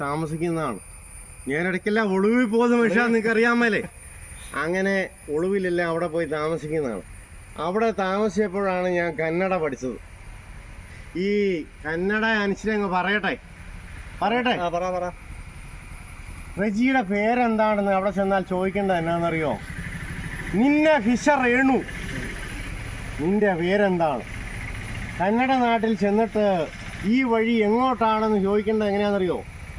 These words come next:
Speaker 1: ഈ ദാരി എല്ലുഹു. പിന്നെ അവിടെ ചെന്നിട്ട് ചോദിക്കുകയാണ്, വീരരാജ് പേട്ടയ്ക്ക് പോകേണ്ട വഴി ഏതാണെന്ന് നമ്മൾ ചോദിക്കേണ്ടത് എങ്ങനെയാണെന്നറിയോ? വീരരാജ് പേട്ട ഹോഗുവ ദാരി യാവതു.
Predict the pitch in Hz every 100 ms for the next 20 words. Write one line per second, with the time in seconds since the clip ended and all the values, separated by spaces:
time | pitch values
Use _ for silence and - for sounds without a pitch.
0 | - - 139 196 262 208 190 196 240 233
1 | 226 190 180 220 240 165 139 - - -
2 | - - - - - - - - - -
3 | - - - - - - - 214 247 247
4 | 214 165 - - 156 185 214 180 202 208
5 | 190 160 180 214 175 190 175 165 143 120
6 | - - 147 202 226 233 226 202 190 185
7 | 185 170 147 160 170 165 160 175 214 196
8 | 196 190 180 170 170 175 165 175 185 196
9 | 190 175 180 202 196 185 190 196 151 98
10 | - - - - - - - - - -
11 | 185 269 277 285 262 247 240 226 196 214
12 | 202 170 - - 190 254 214 254 226 196
13 | 151 160 208 208 175 151 165 170 139